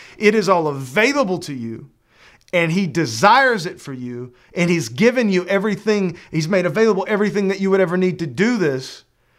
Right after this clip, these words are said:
But what Peter is driving home right here and right now, and what God wants you to know is because he's made it available to you does not mean you are doing it.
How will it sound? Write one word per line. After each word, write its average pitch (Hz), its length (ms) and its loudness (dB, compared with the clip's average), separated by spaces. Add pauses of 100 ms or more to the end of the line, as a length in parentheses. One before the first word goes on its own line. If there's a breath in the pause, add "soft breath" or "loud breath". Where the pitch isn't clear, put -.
(160)
But 160 140 4
what 196 300 2
Peter 226 320 -2
is 160 200 -4
driving 185 560 2
home 214 340 -2
right 160 160 -2
here 175 180 2
and 165 140 0
right 180 180 0
now, 196 200 2
and 165 80 -2
what 151 160 0
God 196 260 4
wants 196 220 -6
you 196 80 -6
to 175 80 -4
know 196 220 0
is 160 140 -6 (260 loud breath)
because 165 340 2
he's 190 180 -4
made 202 220 2
it 160 100 0
available 196 560 0
to 165 140 -8
you 170 160 -4
does 165 260 2
not 180 220 -2
mean 180 220 0
you 175 140 0
are 147 140 2
doing 131 460 0
it. 87 100 -20